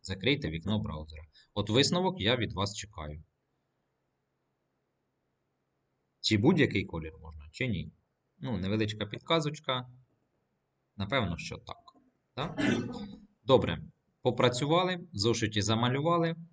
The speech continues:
записали результати, сфотографували, надіслали мені в електронний щоденничок.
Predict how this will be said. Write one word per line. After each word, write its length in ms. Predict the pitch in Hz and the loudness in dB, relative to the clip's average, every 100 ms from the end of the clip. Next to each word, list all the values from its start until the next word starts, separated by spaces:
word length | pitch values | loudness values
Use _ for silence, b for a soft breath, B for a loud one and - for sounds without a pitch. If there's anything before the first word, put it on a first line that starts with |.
| - | -10
записали 680 | 92 101 104 101 101 87 90 | -2 0 2 0 0 0 0
результати, 680 | 98 120 127 160 160 156 160 _ _ _ _ _ _ _ _ _ - | 0 -2 0 0 0 -2 -6 _ _ _ _ _ _ _ _ _ -10
сфотографували, 960 | - 131 127 117 123 - 160 175 175 | 2 6 6 6 4 4 4 4 4
надіслали 600 | 110 104 104 120 160 139 | 4 4 2 4 4 4
мені 220 | 92 90 | 2 -2
в 80 | 85 | -4
електронний 520 | 87 92 - 131 107 | -6 -8 -4 -4 -2
щоденничок. 640 | 85 - 78 80 78 78 | -6 -10 -10 -10 -10 -12